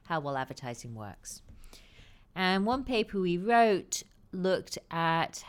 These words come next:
how advertising effectiveness changed in Europe relative to the U S after the two thousand and two directive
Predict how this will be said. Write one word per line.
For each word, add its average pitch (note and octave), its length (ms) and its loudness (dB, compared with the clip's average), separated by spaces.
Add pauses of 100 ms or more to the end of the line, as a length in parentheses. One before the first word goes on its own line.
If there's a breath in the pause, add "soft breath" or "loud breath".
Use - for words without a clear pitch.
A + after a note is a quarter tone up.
(180)
how F3 520 4
advertising F3+ 640 -2
effectiveness D#3 920 -4 (420 soft breath)
changed G#3+ 480 -2
in D#3 160 -2
Europe D3 540 -2 (680 loud breath)
relative F3 920 0 (200)
to - 140 -4
the D3 120 -4
U D#3+ 240 -2
S - 560 -2 (120)
after F3 880 -2
the E3 60 -10
two - 180 -10
thousand E3 340 -6
and D3+ 140 -8
two E3 200 -8
directive E3+ 760 -2